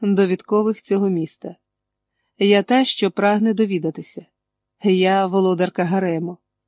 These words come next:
Чоловіки з жіночими іменами. Зухвала Зухра і Sophisticated Зульфія. Сплять зі мною і носять мене їсти.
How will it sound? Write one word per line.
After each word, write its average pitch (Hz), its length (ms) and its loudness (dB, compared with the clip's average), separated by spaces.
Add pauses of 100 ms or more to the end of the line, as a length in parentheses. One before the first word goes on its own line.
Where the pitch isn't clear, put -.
(560)
Чоловіки 233 720 4
з 208 80 0
жіночими 214 640 2
іменами. 165 580 -2 (760)
Зухвала 190 800 2
Зухра 233 520 -2 (300)
і 190 320 0 (440)
Sophisticated 220 1200 -2 (400)
Зульфія. 202 800 0 (840)
Сплять 269 460 2
зі 202 160 0
мною 208 520 2 (260)
і 190 160 2
носять 185 460 0
мене 185 240 0
їсти. - 520 -4